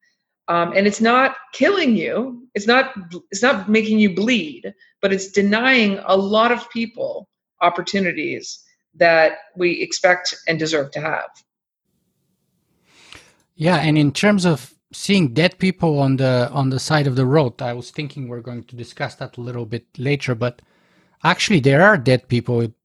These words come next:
Speaker 2: besides the, uh, the road, uh, about ten thousand of them at least in Myanmar, and about a million refugees. Uh, and, and it's been probably the, the largest ethnic cleansing slash genocide of the twentieth,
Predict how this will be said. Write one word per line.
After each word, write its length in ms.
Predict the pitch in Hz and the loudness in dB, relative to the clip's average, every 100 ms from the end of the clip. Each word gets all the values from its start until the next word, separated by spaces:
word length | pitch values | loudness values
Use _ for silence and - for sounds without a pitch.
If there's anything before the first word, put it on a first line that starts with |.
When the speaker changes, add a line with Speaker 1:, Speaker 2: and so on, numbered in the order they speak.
| _ | _
Speaker 2:
besides 420 | 135 123 131 120 | -6 -4 -2 -4
the, 80 | - 120 131 - | -6 -10 -12 -14
uh, 240 | 131 139 - - | -20 -20 -20 -20
the 280 | 139 127 | -10 -6
road, 280 | 117 120 120 - 135 | 0 0 0 -4 -6
uh, 200 | 117 113 | -4 -2
about 300 | 120 135 - | 0 -2 0
ten 180 | 165 160 | 0 2
thousand 420 | 175 170 151 147 | 2 2 2 2
of 120 | 123 | 2
them 200 | 139 131 | 2 2
at 140 | 127 | 0
least 360 | 139 151 - - | 0 0 -2 -2
in 280 | 131 123 127 | 0 0 0
Myanmar, 680 | 131 131 127 127 131 175 165 | 0 0 2 0 2 0 0
and 200 | 156 143 | -2 0
about 400 | 131 147 139 151 | 0 -2 0 -2
a 60 | |
million 420 | 147 165 165 156 | 0 2 2 2
refugees. 720 | 147 185 - 147 107 98 - _ _ _ _ _ _ _ _ - | 2 0 0 -4 -2 -6 -10 _ _ _ _ _ _ _ _ -2
Uh, 260 | 131 139 | 2 2
and, 280 | - 151 156 | 2 2 2
and 160 | 160 156 | 2 2
it's 200 | 151 - | 0 -4
been 340 | _ 175 165 | _ 2 2
probably 520 | - 165 170 170 165 | 0 0 2 2 0
the, 240 | 156 156 151 | 0 2 2
the 140 | 143 | 0
largest 600 | 139 143 156 143 147 - 151 | 2 4 2 2 -2 -2 -2
ethnic 360 | 135 147 139 | -2 0 -2
cleansing 520 | - 139 135 131 135 131 | 0 2 2 2 0 0
slash 420 | - 139 131 - | -2 0 0 -2
genocide 720 | 139 139 139 - 117 113 - | 0 2 0 2 2 2 0
of 200 | 131 117 | -4 -2
the 100 | 123 | -4
twentieth, 580 | - 127 131 123 - | -2 0 2 0 -4